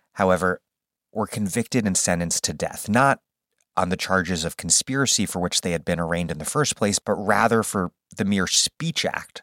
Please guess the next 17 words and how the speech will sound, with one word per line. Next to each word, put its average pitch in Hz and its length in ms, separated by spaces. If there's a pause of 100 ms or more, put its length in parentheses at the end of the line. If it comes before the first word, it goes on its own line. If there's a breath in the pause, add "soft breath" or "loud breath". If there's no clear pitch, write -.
of 113 240
advocating 98 840 (120)
the - 80
Constitution - 800
of 87 80
seventeen 82 480
ninety-three, 78 680
something 98 320
that 87 100
was 80 140
not 87 360 (360)
an 85 100
initial 78 340
charge - 460
and 78 60
just 78 220 (140)
weirdly 85 840